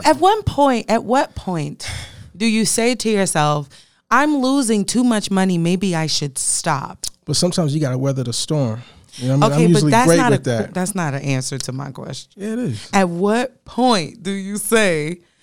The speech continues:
Speaker 1: "Maybe I should just not do this anymore for the night at least"?
Speaker 2: Once you know you've been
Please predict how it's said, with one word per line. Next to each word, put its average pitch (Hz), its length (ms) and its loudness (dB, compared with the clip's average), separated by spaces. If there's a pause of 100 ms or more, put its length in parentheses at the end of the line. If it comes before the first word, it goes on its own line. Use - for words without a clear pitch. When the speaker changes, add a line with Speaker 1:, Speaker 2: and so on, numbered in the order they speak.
(200)
Speaker 1:
"Maybe 254 640 4
I 254 120 4
should 220 240 -2
just 175 280 -2
not 175 560 0 (220)
do 226 240 2
this 170 300 -2
anymore 139 500 -10
for 165 180 -4
the 147 80 -4
night 165 380 -2
at 151 140 -4
least"? 143 560 -6
Speaker 2:
Once 175 680 0
you 185 540 -2
know 160 480 0
you've 151 260 -2
been 151 240 -4